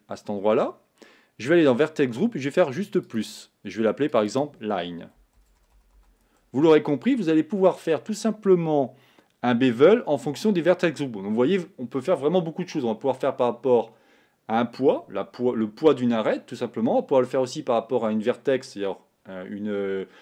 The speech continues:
là, une arête, mais sélectionnée, qui sera définie ici. Regardez, si je vais ici, et maintenant je choisis Line, automatiquement, sauf ça, sera biseauté. C'est-à-dire que là, si maintenant...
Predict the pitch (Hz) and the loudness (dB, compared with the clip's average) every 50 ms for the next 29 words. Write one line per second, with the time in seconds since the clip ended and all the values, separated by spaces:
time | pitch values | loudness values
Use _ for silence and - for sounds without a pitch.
0 | - _ - 117 123 127 127 131 135 127 123 143 139 123 120 107 107 - - - | -18 _ 0 2 2 4 4 2 2 2 2 0 0 0 -2 -4 -6 -4 -2 -2
1 | 147 139 117 - - - 123 127 175 151 156 - - - - - 107 101 104 120 | 0 0 -2 -4 -2 0 0 0 0 0 -4 -6 -12 -12 -8 -6 -6 -4 -2 -4
2 | 120 - - 123 123 117 110 110 - - - 214 294 - - _ - 90 82 87 | -4 -4 -4 0 2 2 2 0 -2 -2 0 0 -2 -2 -4 _ -12 -8 -6 -6
3 | 104 - 202 - - 117 107 104 110 107 107 107 - - - 139 135 127 123 127 | -6 -6 -8 -8 -10 -10 -6 -4 -2 -2 -2 -2 -6 -8 -8 -6 -8 -8 -8 -12
4 | - - - _ _ _ - 101 107 113 - 131 123 110 110 - - 135 131 123 | -18 -20 -20 _ _ _ -8 -6 -6 -4 -2 -2 -2 -4 -4 -2 0 2 2 2
5 | 110 120 127 135 131 123 127 - _ _ _ _ _ _ _ _ - 98 98 107 | 0 -2 -6 -6 -6 -8 -10 -14 _ _ _ _ _ _ _ _ -8 -6 -4 -2
6 | 143 202 220 175 120 90 - _ _ _ _ _ - 156 156 - 202 170 147 131 | 0 0 0 0 0 -4 -8 _ _ _ _ _ -4 -2 2 2 4 4 4 2
7 | - 131 113 - - 131 180 233 - - _ _ - - - 196 202 190 - - | 0 -4 -6 -2 -2 -2 0 -2 -4 -10 _ _ -16 0 2 2 2 2 0 -2
8 | - 165 196 226 214 - - 143 127 156 190 160 139 143 139 143 147 127 - 120 | 0 2 2 0 0 0 0 2 2 2 0 -2 -4 -6 -4 -4 -4 -2 -2 -2
9 | 107 - - _ _ _ _ _ - 113 - - 120 123 139 139 131 - - 127 | -2 -2 -4 _ _ _ _ _ -12 -8 -4 0 2 4 4 4 2 0 -4 -4
10 | 120 113 - - 127 127 120 107 - - | -4 -4 -4 -2 -2 -2 -2 -2 -6 -10